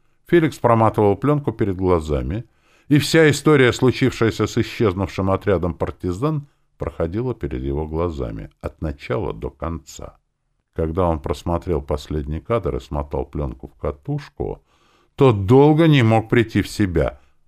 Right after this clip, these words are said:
Стоя перед яркой лампой дневного света, он завороженно смотрел в ее мерцающий цилиндр, словно темные точки, застрявшие в сияющей колбе, и были тем небольшим отрядом,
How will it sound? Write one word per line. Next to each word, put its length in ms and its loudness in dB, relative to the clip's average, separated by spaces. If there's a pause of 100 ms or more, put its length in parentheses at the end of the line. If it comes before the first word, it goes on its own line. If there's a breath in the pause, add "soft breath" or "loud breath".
(140)
Стоя 360 -2
перед 320 -4
яркой 380 -4
лампой 340 -4
дневного 440 -4
света, 380 0
он 220 2
завороженно 720 4
смотрел 520 0
в 60 2
ее 160 2
мерцающий 680 -2
цилиндр, 680 -4 (680)
словно 380 -6
темные 420 -4
точки, 380 -8
застрявшие 640 -8
в 60 -18
сияющей 540 -10
колбе, 460 -10 (320 soft breath)
и 140 4
были 380 4
тем 300 0
небольшим 600 0
отрядом, 720 0